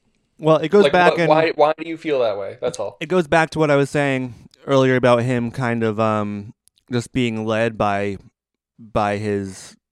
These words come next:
Speaker 1: prescience and his, um, kind of the, the, the trap he's fallen into. Like, for a, a character as tragic as Paul, like,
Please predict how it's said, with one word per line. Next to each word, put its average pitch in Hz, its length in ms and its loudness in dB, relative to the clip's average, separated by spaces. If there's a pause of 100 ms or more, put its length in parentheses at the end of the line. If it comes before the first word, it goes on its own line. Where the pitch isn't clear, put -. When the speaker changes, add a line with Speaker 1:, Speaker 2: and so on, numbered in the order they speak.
(240)
Speaker 1:
prescience 107 640 -6
and 98 120 -8
his, 101 460 -8 (600)
um, 98 640 -2 (580)
kind 110 260 -4
of 98 360 -4 (200)
the, 113 500 -6
the, 107 220 -6
the 117 80 -2
trap 135 360 0
he's 120 160 -6
fallen 110 280 0
into. 107 500 -6 (720)
Like, 120 380 0 (1160)
for 143 200 -4
a, 139 60 -4 (100)
a 156 60 -2
character 170 400 2
as 127 160 2
tragic 131 500 0
as 113 160 -2
Paul, 107 520 -2 (1600)
like, 117 400 -2